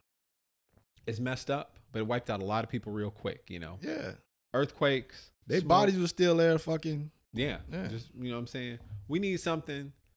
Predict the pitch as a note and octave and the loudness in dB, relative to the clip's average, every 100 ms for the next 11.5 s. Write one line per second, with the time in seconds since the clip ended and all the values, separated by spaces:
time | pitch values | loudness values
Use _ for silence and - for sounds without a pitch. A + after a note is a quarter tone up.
0 | _ _ _ _ _ _ _ _ _ - | _ _ _ _ _ _ _ _ _ -12
1 | C3 F2 F2 A#2 B2 B2 - C3+ A#2 A#2+ | -10 -8 -12 -10 -4 -4 -4 -4 -2 0
2 | B2+ A#2 A#2 A#2 A#2+ B2+ A#2+ G#2+ - - | 0 -2 0 -2 -2 -8 -6 -6 -6 -14
3 | _ - D#3 C3+ G3 C#4 C4 A3+ F3 F#3 | _ 0 0 2 0 2 2 0 0 -4
4 | - D3+ C#3 C3 C3+ B2+ A#2+ C3 C#3 C3+ | -2 0 0 0 0 0 -2 -4 -4 -8
5 | - _ _ _ - - D3 A2+ G#2+ A2+ | -16 _ _ _ -8 -2 -2 -2 -6 -6
6 | G#2 G#2+ G2+ G2+ G2+ - F#2 - A#2+ A2 | -6 -6 -6 -6 -8 -10 -12 -6 -4 -4
7 | G#2+ A#2 A#2 A#2 A2 B2 A#2+ A#2+ A#2+ - | -6 -6 -4 -6 -6 -6 -6 -10 -12 -18
8 | _ _ _ _ - A#2+ C3 C#3 C3 B2 | _ _ _ _ -8 -4 -2 -2 -4 -4
9 | A#2 A2+ G#2 G2 G2+ A#2 - A2+ B2 B2 | -2 -2 -2 -4 -2 -4 -4 -6 -4 -6
10 | A#2+ A#2 _ - G#2+ A2 A2 G#2+ G2 G2 | -8 -12 _ -14 -12 -8 -6 -4 -4 -6
11 | F#2 G#2 A#2 - A2+ | -6 -4 -6 -10 -16